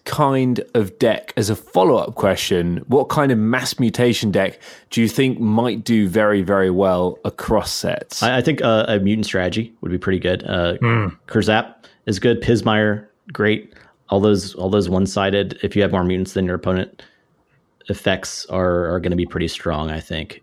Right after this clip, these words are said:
Speaker 2: The, the Untamed especially. I think there's probably an Untamed Shadows Logos mutant deck that is very good. It's got Kurzap. It's probably got Johnny Longfingers in it. It's got
Speaker 3: Mm-hmm.
Speaker 2: Cephalogist. It's, or Cephaloist. It's got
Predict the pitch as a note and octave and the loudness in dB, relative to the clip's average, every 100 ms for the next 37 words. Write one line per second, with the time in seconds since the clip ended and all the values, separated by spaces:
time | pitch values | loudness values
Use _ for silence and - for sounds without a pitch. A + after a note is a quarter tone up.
0 | - F#2 F#2 G2 G2 G#2+ A#2+ A2+ A2+ G2+ | -8 -2 2 2 0 2 2 2 2 0
1 | F2+ - F2+ - F2+ F2+ A2+ G#2+ - - | 0 -2 -4 -2 -2 -2 0 -2 -4 -20
2 | _ B2 A#2 - D3 D#3+ A#2+ A#2+ D#3 - | _ -2 0 2 2 4 2 2 0 0
3 | C#3 C#3+ C3 - - A#2+ A#2+ B2 B2 A#2+ | 0 0 -2 -4 -2 0 2 2 2 0
4 | G2 A2+ A2 A2+ A2+ G2 G2 F#2+ - - | 0 2 4 4 4 4 2 -2 -10 -18
5 | _ _ _ _ F2+ F#2 G2+ F#2+ F#2+ D2+ | _ _ _ _ -6 -2 -2 -2 -4 -4
6 | - F2 F2 F#2+ G#2 G#2 G#2+ F#2+ E2+ - | -4 -4 -2 0 2 2 2 0 0 -2
7 | F2 - E2 F#2+ G#2+ A2+ G#2+ - G2 F#2+ | -4 -4 -4 0 2 0 -4 -2 0 2
8 | E2 D#2 - F2 F2+ G2+ B2+ B2+ C#3 B2+ | 0 -2 -2 -2 0 0 2 2 2 2
9 | B2+ A2 A#2+ B2 - G#2+ A#2+ A#2+ G#2+ - | 0 0 0 0 -2 -2 0 0 0 0
10 | A2+ A#2 B2 A2 C3 C3+ - _ _ _ | 2 4 4 2 -2 -4 -10 _ _ _
11 | - G2 - G2 F#2 G#2+ A2 G#2+ A2+ A2+ | -4 -4 -2 -2 0 0 2 2 0 -4
12 | - F#2+ F#2 - F#2+ F#2 - | -8 -8 -6 -2 0 -2 -6